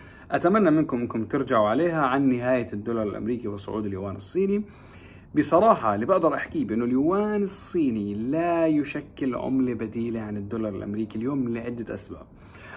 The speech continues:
أولها انعدام الثقة في الصين، والثقة طبعًا هي أهم عنصر يؤدي إلى اعتماد عملة أي دولة، هذا واحد. اثنين، اليوان اليوم لا يشكل حتى خمسة في المية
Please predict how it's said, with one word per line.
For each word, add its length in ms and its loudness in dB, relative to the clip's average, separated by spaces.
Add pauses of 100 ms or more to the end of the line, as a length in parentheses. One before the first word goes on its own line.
أولها 260 8
انعدام 520 2
الثقة 500 -4 (120)
في 120 -16
الصين، 520 -6 (880)
والثقة 380 2
طبعًا 320 2
هي 200 0
أهم 600 -2
عنصر 500 -2 (320)
يؤدي 360 2
إلى 80 2
اعتماد 400 -2
عملة 260 -2 (100)
أي 160 -4
دولة، 360 -6 (100)
هذا 180 -2
واحد. 300 -6 (260)
اثنين، 280 0
اليوان 340 2
اليوم 280 0
لا 80 2
يشكل 420 -4
حتى 300 -4
خمسة 300 -6
في 60 -12
المية 400 0